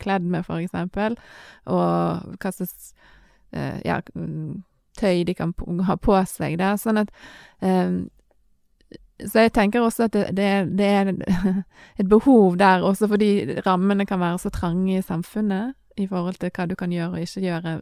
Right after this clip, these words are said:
Og det å liksom noen ganger, eh, gå litt utenfor boksen, prøve litt an-, kjøpe en <laughs> rosa skjorte der hvis du er mann og har lyst til å gå med rosa, som ofte ikke har vært så veldig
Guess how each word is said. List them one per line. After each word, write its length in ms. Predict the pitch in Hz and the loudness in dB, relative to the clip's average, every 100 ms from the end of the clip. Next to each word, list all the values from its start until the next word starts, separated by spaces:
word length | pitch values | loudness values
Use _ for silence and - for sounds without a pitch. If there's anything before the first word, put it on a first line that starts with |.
| _ - | _ -6
Og 80 | 190 | 2
det 140 | 208 | 4
å 80 | 190 | 4
liksom 300 | 185 196 190 185 | 2 0 0 0
noen 280 | 180 190 185 | 2 2 2
ganger, 300 | 180 180 - _ _ - - _ _ - | 0 -2 -4 _ _ -20 -20 _ _ -2
eh, 400 | 180 170 170 175 _ _ _ _ 190 | 0 2 0 -2 _ _ _ _ 0
gå 140 | 208 196 | 6 6
litt 220 | 196 - | 4 0
utenfor 340 | 180 202 196 185 | -4 -2 -2 0
boksen, 420 | 196 - 180 180 - | 0 -2 -4 -2 0
prøve 320 | 175 180 180 | 2 2 0
litt 220 | 180 180 | -2 -2
an-, 280 | 180 170 170 - 196 190 | -6 -6 -8 -10 -10 -4
kjøpe 460 | 220 208 - 214 | 0 2 2 2
en 100 | 202 190 208 196 | 0 0 0 -2
<laughs> 260 | 202 190 | 0 0
rosa 300 | 190 196 190 | 2 2 2
skjorte 380 | 190 185 - 180 | 2 0 -2 0
der 120 | 185 180 | 0 0
hvis 180 | 190 - | -2 0
du 80 | |
er 80 | 175 | 0
mann 220 | 175 175 175 | 2 2 2
og 80 | |
har 80 | 175 | 2
lyst 220 | 175 - | 0 -2
til 80 | 180 | -2
å 60 | 170 | 0
gå 60 | 170 | 0
med 80 | 175 | 0
rosa, 440 | 175 - 160 160 - _ _ _ _ _ _ - - | -2 -2 -2 -2 -6 _ _ _ _ _ _ -20 -8
som 200 | 185 180 | -2 -2
ofte 240 | 175 180 | 0 -2
ikke 140 | 175 185 | 0 0
har 100 | 180 | 0
vært 240 | 180 - | -2 -6
så 140 | - 175 170 175 _ 190 | -6 -4 -4 -6 _ -6
veldig 380 | 180 180 180 | -2 -2 -2